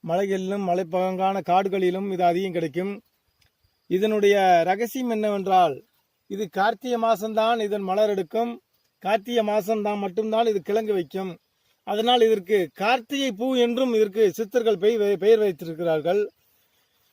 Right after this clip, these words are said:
இது கார்த்திகை பூ என்றும் அழைக்கப்படும். இதனுடைய கிழங்கு, கிழங்கு கலப்பை உழுவுமா, கலப்பை உ-, உழவன் உழுவக்கூடிய கலப்பையினுடைய வடிவமா இருப்பதால் இதற்கு கலப்பை கிழங்கு என்றும் பெயர்.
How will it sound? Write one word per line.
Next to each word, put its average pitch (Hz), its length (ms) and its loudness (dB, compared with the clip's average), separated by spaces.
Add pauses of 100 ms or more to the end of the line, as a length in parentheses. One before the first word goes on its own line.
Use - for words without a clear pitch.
(440)
இது 196 440 2
கார்த்திகை 226 400 0
பூ 214 160 -2
என்றும் 214 260 0
அழைக்கப்படும். 196 640 -2 (260)
இதனுடைய 220 460 0
கிழங்கு, 262 480 0 (760)
கிழங்கு 247 680 -2 (640)
கலப்பை 254 480 0
உழுவுமா, 214 420 2
கலப்பை 220 440 -2
உ-, 196 480 2 (320)
உழவன் 254 380 2
உழுவக்கூடிய 226 500 -2 (120)
கலப்பையினுடைய 220 680 -2
வடிவமா 233 480 0
இருப்பதால் 208 340 0
இதற்கு 185 240 -8
கலப்பை 226 400 -2
கிழங்கு 214 300 0
என்றும் 202 260 -4
பெயர். 185 260 0